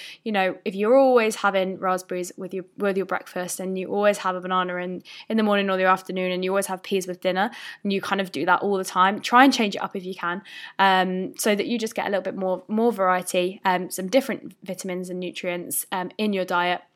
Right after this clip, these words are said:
A good, really good way to do this is just to shop seasonally. This is also cheaper, so you usually buy what's on offer, um, and it just allows you to get a little bit more variety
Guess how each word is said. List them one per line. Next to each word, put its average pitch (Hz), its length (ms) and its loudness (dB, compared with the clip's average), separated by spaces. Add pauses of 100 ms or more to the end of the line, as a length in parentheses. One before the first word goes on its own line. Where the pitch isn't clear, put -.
(260)
A 226 80 -2
good, 240 160 8
really 240 140 6
good 220 120 2
way 196 120 4
to 196 120 -8
do 196 140 -2
this 185 180 -4
is 185 100 -8
just 190 200 -8
to 190 100 -8
shop - 260 -6
seasonally. 220 680 0 (640)
This 202 140 -2
is 202 60 -4
also 185 420 0 (100)
cheaper, 294 580 6
so - 140 -6
you 180 140 -2
usually 185 280 -6
buy 185 200 0
what's 180 260 -4
on 180 120 -6
offer, 196 380 2 (320)
um, 190 240 4
and 190 140 0
it - 80 -6
just - 320 -8
allows 185 400 0
you 175 160 -2
to 180 360 -4
get - 280 0
a 240 60 0
little 277 160 4
bit 226 120 -4
more 190 200 -4
variety 185 460 -4